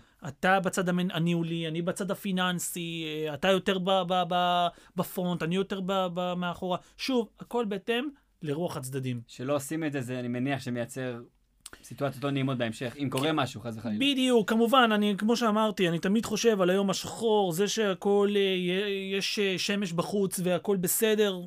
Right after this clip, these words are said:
Speaker 1: אני, אותי זה לא מעניין. התפקיד שלי זה לא, זה לחשוב על היום של לתת פתרונות,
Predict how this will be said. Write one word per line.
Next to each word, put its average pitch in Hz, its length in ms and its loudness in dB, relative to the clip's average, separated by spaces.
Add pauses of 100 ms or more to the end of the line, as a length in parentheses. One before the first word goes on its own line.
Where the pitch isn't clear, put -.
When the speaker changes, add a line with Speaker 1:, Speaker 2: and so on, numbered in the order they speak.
(160)
Speaker 1:
אני, 196 340 -2
אותי 185 240 0
זה 180 100 4
לא 190 120 4
מעניין. 156 420 0 (100)
התפקיד - 360 -10
שלי 208 260 -4
זה 180 120 -4
לא, 202 520 -4
זה 170 80 -4
לחשוב 196 320 -4
על 190 80 0
היום 220 440 -2 (240)
של 165 180 -4
לתת 190 220 -4
פתרונות, 190 600 -4